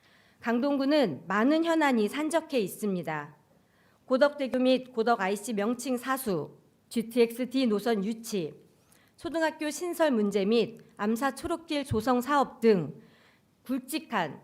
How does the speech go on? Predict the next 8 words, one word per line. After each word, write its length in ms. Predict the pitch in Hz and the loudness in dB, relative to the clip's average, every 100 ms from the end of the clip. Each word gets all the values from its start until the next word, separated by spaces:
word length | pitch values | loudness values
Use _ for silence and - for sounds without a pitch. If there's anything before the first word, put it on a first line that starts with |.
| - | -10
중대 360 | 208 208 240 | -6 2 2
사-, 300 | 247 285 269 - - | 2 0 0 -2 -14
시안들이, 800 | - 302 277 202 185 240 285 - - _ | -2 2 4 2 0 -2 -4 -10 -20 _
사인-, 480 | - 302 302 285 262 | -6 -2 -2 -4 -8
사안들이 720 | - 269 285 226 202 240 175 | -4 0 0 -2 -2 0 -2
줄을 300 | - 220 233 | -4 -2 0
서 160 | 233 269 | 0 -4
있습니다. 680 | 277 247 185 165 160 147 | -4 -6 -6 -2 -4 -4